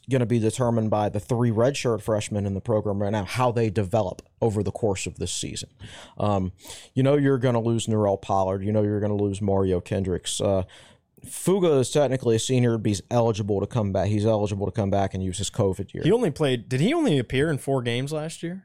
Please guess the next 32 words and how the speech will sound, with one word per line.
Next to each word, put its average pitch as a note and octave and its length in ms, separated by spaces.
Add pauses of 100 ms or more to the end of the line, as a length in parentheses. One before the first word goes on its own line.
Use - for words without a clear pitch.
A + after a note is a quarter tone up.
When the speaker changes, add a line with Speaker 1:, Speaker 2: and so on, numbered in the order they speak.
(160)
Speaker 1:
Oh, A#2 60
no, G#2 160
he A#2+ 120
played C#3 260
in G#2+ 80
Speaker 2:
He C3+ 60
Speaker 1:
every C3+ 60
Speaker 2:
played C3+ 180
Speaker 1:
game. A2+ 80
Speaker 2:
more, A#2 140
but C3+ 140
he D#3 80
Speaker 1:
He G3 60
Speaker 2:
was F3 260
banged C3+ 320
up C3 200
a A#2 40
handful A#2 420
of F#2+ 80
times G#2 380
last - 300
year. F#2+ 180
Speaker 1:
Uh, G#2+ 480
Speaker 2:
He C#3 60
missed, E3+ 520
he D3+ 120
missed E3 240
the D#3+ 80
Middle D#3 180
Tennessee D3 400
game. G#2+ 380
Speaker 1:
Uh-huh. F#2+ 220